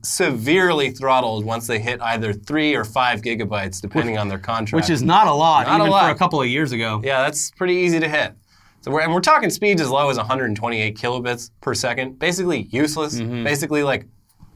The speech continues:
Speaker 1: decent dial-up speeds.
Speaker 2: Yeah.
Speaker 1: So it's good that they're finally being punished, but also sixty million dollars is up nothing to these people, and any class action damages that are paid out to customers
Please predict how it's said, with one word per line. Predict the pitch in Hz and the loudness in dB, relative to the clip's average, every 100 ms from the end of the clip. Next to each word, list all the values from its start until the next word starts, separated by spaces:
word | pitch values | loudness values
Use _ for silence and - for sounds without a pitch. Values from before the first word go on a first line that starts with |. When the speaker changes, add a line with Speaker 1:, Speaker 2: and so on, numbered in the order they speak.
| - - - - | -20 -20 -20 -4
Speaker 1:
decent | 139 147 139 104 | 0 0 0 2
dial-up | 123 127 139 139 | 2 4 2 -2
speeds. | - 151 147 143 147 | -2 0 0 -2 -6
Speaker 2:
Yeah. | 120 113 107 | -4 -2 -2
Speaker 1:
So | 196 185 | 2 2
it's | 180 180 | 2 0
good | 160 254 202 | 2 2 2
that | |
they're | 190 160 | 0 0
finally | 185 170 151 | 0 2 2
being | 123 117 | 0 -2
punished, | 139 113 110 | -2 -4 -2
but | 170 | -2
also | 175 156 | -2 -2
sixty | 139 165 - | -4 -4 -2
million | 139 123 110 | -2 0 0
dollars | 113 107 | 0 0
is | 117 120 | -2 -4
up | 143 143 147 160 | 0 0 0 -2
nothing | 156 143 139 139 120 113 | -2 2 2 0 -4 -2
to | 123 | -2
these | 113 | -2
people, | 120 117 120 135 | -2 -4 -2 -2
and | 143 143 147 | -2 -2 -2
any | 180 165 | -2 -2
class | - 180 185 | 2 2 2
action | 139 127 117 | 0 -2 -4
damages | 104 113 120 123 117 | -4 -4 -4 -4 -4
that | |
are | 117 | -4
paid | 113 120 | -4 -2
out | 120 120 | -2 -4
to | |
customers | - 127 131 131 127 | -4 -6 -4 -4 -4